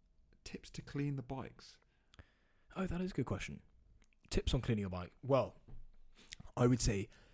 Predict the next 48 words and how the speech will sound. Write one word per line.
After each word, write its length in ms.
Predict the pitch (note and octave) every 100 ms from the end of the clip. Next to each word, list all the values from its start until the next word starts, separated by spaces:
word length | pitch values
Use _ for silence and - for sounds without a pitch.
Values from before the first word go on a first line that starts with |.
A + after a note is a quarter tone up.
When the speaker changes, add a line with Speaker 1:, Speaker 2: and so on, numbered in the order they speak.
| - -
Speaker 2:
the 120 | G#2+
number 280 | G#2+ D3 F3+
one 200 | C#3 B2
thing 360 | A#2+ G#2+ G2 F#2+ -
that 100 | A2+
is 280 | G2+ F#2+ - - - _ -
the 80 | C3+
most 260 | C3 A#2 -
underrated, 580 | A#2+ A2 G#2 - G2+ G2
but 120 | G#2
also 240 | G#2+ G#2
the 80 | F#2+
most 220 | G2 G2
important, 420 | G2+ G2+ G2 F#2
is 140 | G#2 G2+
get 180 | A2+ G#2
yourself 260 | A2 F#2
a 40 | -
paddock 260 | - -
stand. 320 | - C#2 C2 - - _ -
Speaker 1:
Hundred 400 | - - D3+ A#2+
percent. 280 | A2+ A2+ G#2 -
Speaker 2:
It 180 | D#3 -
took 240 | - -
me 340 | F#2+ F2 F2 - _
years 680 | A2 G#2 G2+ F2+ E2+ - - -
to 120 | A2+
learn 260 | G2 F2+ F2
this. 240 | - - - -
And 180 | A2+ A#2
you 140 | B2+ G#3+
had 140 | G3
<laughs> 0 |
raved 320 | E3+ D#3+ D#3
about 220 | C#3 C#3 B2
paddock 180 | C#3 B2
stands. 240 | B2 A#2
I 40 |
said, 180 | B2 B2
"No, 160 | D#3+ E3+
mate, 200 | E3 D3
don't 180 | D3+ D3+
worry. 200 | C#3 A#2
You 60 |
don't 160 | A2+ C3+
need 160 | B2+ A#2+
paddock 220 | G#2+ F#2
stand." 280 | - F2